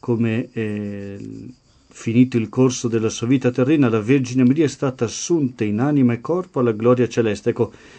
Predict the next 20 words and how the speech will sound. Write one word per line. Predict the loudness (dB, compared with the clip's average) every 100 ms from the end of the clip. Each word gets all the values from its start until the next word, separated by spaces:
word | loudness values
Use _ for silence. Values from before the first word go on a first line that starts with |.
| -20 -2
quella, | 2 4 4 0 -4 -12
eh, | -6 -4 -4 -6 -8 -10 -10 -12 -14 -16 -18 -20 _ _ _
parole | -2 4 6 6 4 0 -8 _ _ _
del | -10 -10 -6
Venerabile | -4 -2 -2 -4
Pio | -2 -2
dodicesimo | 0 -4 -2 0 2 0 -2
che | -4
definiva | -6 -6 -6 -4 -2 -4 -8 -18 -20 _ _
il | -6 -6 2
dogma | 4 4 0 -4 -4
mariano | -4 -6 -2 -2 -2 -4
dell'assunzione. | -4 -6 -10 -10 -12 -4 0 2 0 -4 -6 _ _ _ _ _ _ _ _ _ _
E | 4 6 4 -2 _ _ _ _ _ _ _ _ _ _
è | 4
il | 4
dogma | 6 2 4 2 0
che, | -2 0
mentre | 4 4 2 0
allontana | -4 -4 -4 2 2 2 0 -6